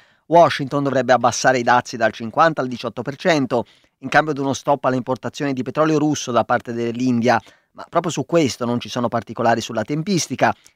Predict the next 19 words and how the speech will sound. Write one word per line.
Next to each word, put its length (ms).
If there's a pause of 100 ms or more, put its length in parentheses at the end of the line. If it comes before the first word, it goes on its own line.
(100)
in 100
realtà 320
nemmeno 300
una 120
conferma 380
ufficiale 640
da 160
parte 260
indiana. 420 (500)
L'Iran 440
ha 80
confermato 560
l'imminenza 560
di 80
colloqui 540
con 160
gli 140
Stati 260
Uniti. 420